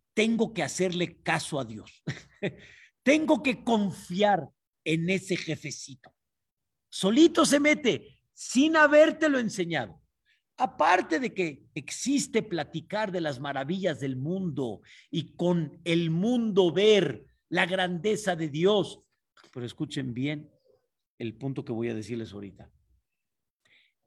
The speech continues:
En el mundo tendríamos que ver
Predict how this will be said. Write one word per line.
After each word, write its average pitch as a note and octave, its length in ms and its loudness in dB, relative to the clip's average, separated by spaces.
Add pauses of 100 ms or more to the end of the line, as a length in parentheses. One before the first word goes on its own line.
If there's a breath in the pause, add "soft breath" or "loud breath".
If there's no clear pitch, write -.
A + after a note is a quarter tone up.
(160)
En C#3 200 -2
el C3+ 160 0
mundo G3+ 640 -4 (160)
tendríamos D3+ 920 -4
que B2 160 -10
ver C#3 340 -8